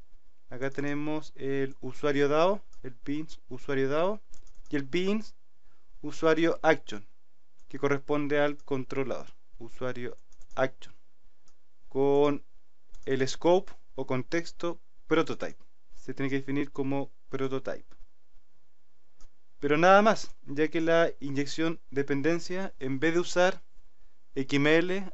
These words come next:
a través de property, acá simplemente utilizamos anotaciones. Nos vamos entonces al, al controlador usuario action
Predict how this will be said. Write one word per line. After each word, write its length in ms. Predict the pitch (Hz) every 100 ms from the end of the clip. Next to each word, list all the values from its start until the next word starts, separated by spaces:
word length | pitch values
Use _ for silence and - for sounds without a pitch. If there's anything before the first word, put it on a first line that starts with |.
| -
a 120 | 135
través 760 | - 143 143 151 156 160 - -
de 680 | 135 127 139 139 135 135 131
property, 580 | 143 156 170 - 208 240 - - - - - - - - -
acá 440 | 147 165 170 -
simplemente 640 | - 170 160 165 175 -
utilizamos 800 | 165 156 156 - 160 165 170 - - -
anotaciones. 720 | 131 135 - 160 110 92 - - - - - - - - - - - - - - -
Nos 140 | 131
vamos 340 | 151 160 165 -
entonces 680 | 135 151 160 - 165 170 - -
al, 680 | 135 131 131 131 127 123 - - - - - - - - - - - - - - - -
al 180 | 135
controlador 640 | 135 135 139 139 151 180 -
usuario 680 | 135 131 151 151 156 156 139
action 460 | 175 - 196 214